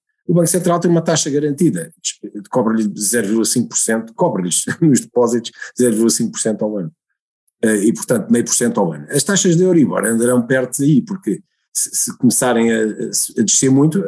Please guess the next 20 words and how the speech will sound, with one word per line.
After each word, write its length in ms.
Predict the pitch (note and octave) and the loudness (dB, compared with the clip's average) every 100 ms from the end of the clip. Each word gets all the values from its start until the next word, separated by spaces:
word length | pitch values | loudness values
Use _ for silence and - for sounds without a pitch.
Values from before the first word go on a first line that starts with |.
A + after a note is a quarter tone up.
| - G2+ G2+ G2+ G#2 | -6 -12 -8 -4 0
os 160 | G#2+ G2 | 0 2
bancos 400 | A#2 G#2 - - | 0 0 -4 -2
emprestam 480 | A2+ G2 A2+ - G#2 | -2 0 0 0 0
ao 60 | |
Banco 140 | G#2 G2 | 0 -2
Central 340 | A#2+ B2+ A2+ | -2 0 0
e, 60 | G2+ | 0
portanto, 420 | - A#2+ - - _ _ - | -2 -4 -6 -20 _ _ -6
essa 340 | E3 E3 - - | 0 0 0 0
taxa 300 | D3 - C3 | 0 0 0
de 80 | |
referência 460 | A#2+ A2+ C3 B2 C3 | 0 0 0 0 0
acaba 260 | - A#2 G#2+ | -2 -2 -2
por 100 | - | 0
ser 160 | B2 | 4
uma 140 | A#2 G#2+ | 4 2
taxa 460 | B2 A#2 - G2 _ _ _ - | 0 -2 -2 -8 _ _ _ 2
indicativa 600 | B2+ A#2 C3 - A#2 A2+ | 4 4 2 2 2 2
para 180 | A2+ | 0
os, 220 | G2+ - | -2 -2